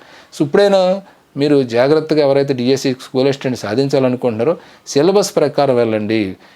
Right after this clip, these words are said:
ఎప్పుడు కూడా కొత్త అప్‌డేట్స్, కొత్త పుస్తకాలు దగ్గర పెట్టుకోవాలి పిల్లల చేతుల్లో.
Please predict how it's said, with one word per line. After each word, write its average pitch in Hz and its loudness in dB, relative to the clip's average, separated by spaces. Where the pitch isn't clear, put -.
ఎప్పుడు 180 2
కూడా 156 2
కొత్త 151 -4
అప్‌డేట్స్, 151 0
కొత్త 143 -2
పుస్తకాలు 143 0
దగ్గర 131 0
పెట్టుకోవాలి 120 -2
పిల్లల 139 2
చేతుల్లో. 131 2